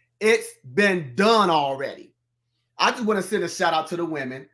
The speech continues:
you know, because they have done a phenomenal job. You know, if they're single, raising,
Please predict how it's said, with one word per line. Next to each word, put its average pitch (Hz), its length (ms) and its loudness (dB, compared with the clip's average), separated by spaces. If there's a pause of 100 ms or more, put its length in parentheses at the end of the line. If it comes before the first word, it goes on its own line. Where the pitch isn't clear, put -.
(320)
you 196 120 -2
know, 190 160 2
because 175 240 -2
they 214 140 0
have 190 180 0
done 185 160 -2
a 165 80 -6
phenomenal 170 440 -6
job. 151 480 -6 (580)
You 180 100 0
know, 170 100 2
if - 80 -8
they're 185 180 2
single, 208 440 -2
raising, 196 400 0